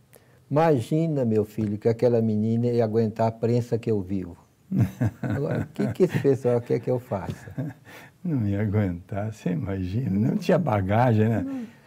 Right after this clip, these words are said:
Speaker 1: Não. Eu não, eu só queria saber como é que essa menina,
Speaker 2: É.
Speaker 1: vamos dizer, no tempo de Kardec ela devia ter dezesseis, quinze, dezesseis anos. O Livro dos Espíritos foi publicado em cinquenta e sete, mil oitocentos e cinquenta e sete.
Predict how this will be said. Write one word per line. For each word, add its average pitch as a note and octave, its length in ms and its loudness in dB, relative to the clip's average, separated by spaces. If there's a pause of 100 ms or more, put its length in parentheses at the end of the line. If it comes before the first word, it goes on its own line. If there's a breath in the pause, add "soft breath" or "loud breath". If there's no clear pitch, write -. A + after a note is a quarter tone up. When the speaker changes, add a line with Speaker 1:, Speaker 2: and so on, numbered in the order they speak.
(140)
Speaker 1:
Não. G#3 120 -4
Eu A#3+ 80 6
não, C4 140 6
eu E3+ 140 6
só A#3 160 6
queria G3+ 260 6
saber E3 320 4
como D#3 180 0
é F#3+ 80 4
que G3 80 0
essa - 160 2
menina, A2 560 2
Speaker 2:
É. A2 440 -10 (100)
Speaker 1:
vamos F#3 180 6
dizer, G2+ 540 2
no D3 140 4
tempo F#3+ 200 8
de A#2 120 2
Kardec A#2+ 420 6
ela C#3 100 6
devia B2+ 240 6
ter B2 140 0
dezesseis, A#2 640 2
quinze, C3+ 280 2
dezesseis A#2 600 2
anos. D#2+ 240 -6 (840 soft breath)
O A#2 60 0
Livro G#2+ 200 4
dos F#2+ 80 -2
Espíritos A2+ 400 0
foi B2 120 0
publicado G#2+ 520 2
em G#2 40 0
cinquenta A2+ 520 0
e A#2 60 2
sete, E2 400 -4
mil G#2+ 140 4
oitocentos A2 320 0
e - 40 -8
cinquenta G#2+ 300 0
e - 20 -20
sete. - 380 -8